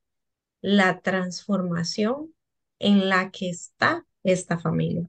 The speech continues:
Porque eso es una separación, un divorcio, es una transformación en la dinámica familiar. No es la ruptura, no es que se hace pedazos, no, es una transformación,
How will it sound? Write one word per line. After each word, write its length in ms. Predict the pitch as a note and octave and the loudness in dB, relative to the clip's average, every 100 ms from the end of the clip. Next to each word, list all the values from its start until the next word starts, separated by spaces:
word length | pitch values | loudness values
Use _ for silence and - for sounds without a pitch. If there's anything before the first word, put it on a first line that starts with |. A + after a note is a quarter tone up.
| - | 0
Porque 380 | F#3+ - G3+ A3 | 0 4 6 6
eso 300 | A#3 C#4 B3+ | 4 2 4
es 340 | C#4+ D4+ - - | 2 -2 -6 0
una 240 | G#3 A#3 | 2 4
separación, 560 | A#3 - F#3 F3+ G3 G3+ | 0 0 -2 -2 0 0
un 180 | G3 | 0
divorcio, 500 | G3 F3+ F3 - - | -2 -4 -4 -6 -2
es 200 | F#3+ G3 | 0 2
una 300 | A#3 A#3+ C4+ _ | 4 4 2 _
transformación 1080 | A3+ G#3 F#3+ F#3+ - G3 F#3+ F3+ F3 G3+ G#3 | 2 4 2 -2 -6 -2 0 0 0 2 4
en 80 | B3+ | 4
la 100 | B3 | 2
dinámica 500 | G3+ F#3 F#3 G#3 A#3 | 0 0 0 0 -2
familiar. 760 | A3+ - F#3+ E3 E3 F3+ E3 F3 _ - - _ _ _ _ | -6 -2 0 0 0 0 0 -4 _ -20 -20 _ _ _ _
No 260 | F#3+ G3 G#3 | 2 4 6
es 220 | A#3 C4+ | 4 4
la 180 | C4+ B3 | 4 4
ruptura, 920 | G#3+ F#3+ _ - B3 C4+ C#4 C4+ C4+ | 4 -2 _ 0 2 2 4 4 2
no 160 | G#3 G3 | 2 0
es 120 | G3 | 0
que 140 | - G#3 | -6 -6
se 340 | F#3+ F3 E3+ | -2 -2 0
hace 300 | E3+ F3 G3 | -2 -6 -8
pedazos, 880 | - F3+ G3 A#3+ B3+ - B3 B3 - | -2 0 4 2 0 0 -2 -2 -2
no, 380 | E3+ F3+ F#3+ F3 _ _ _ - | 0 2 0 -6 _ _ _ -12
es 160 | F3 | -2
una 260 | A3+ C4 C4+ | 0 0 0
transformación, 1040 | - G3 F#3 - F3+ D#3+ D#3+ - C#3 F#3 | 2 4 2 0 0 0 -2 2 2 2